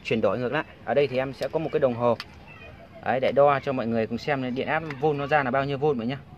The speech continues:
Đây, bao nhiêu vôn. Cái đồng hồ này. Đồng hồ của em nó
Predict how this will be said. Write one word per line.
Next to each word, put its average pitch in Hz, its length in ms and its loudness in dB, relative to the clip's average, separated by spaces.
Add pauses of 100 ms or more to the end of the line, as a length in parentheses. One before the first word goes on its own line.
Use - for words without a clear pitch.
(840)
Đây, 120 140 -2 (280)
bao 123 140 0
nhiêu 120 140 -4
vôn. 120 180 -8 (760)
Cái - 60 -8
đồng 220 160 -8
hồ 220 120 -10
này. 214 100 -12 (1500)
Đồng 127 120 -8
hồ 113 160 -6
của 113 60 -2
em 131 100 -2
nó 139 60 -10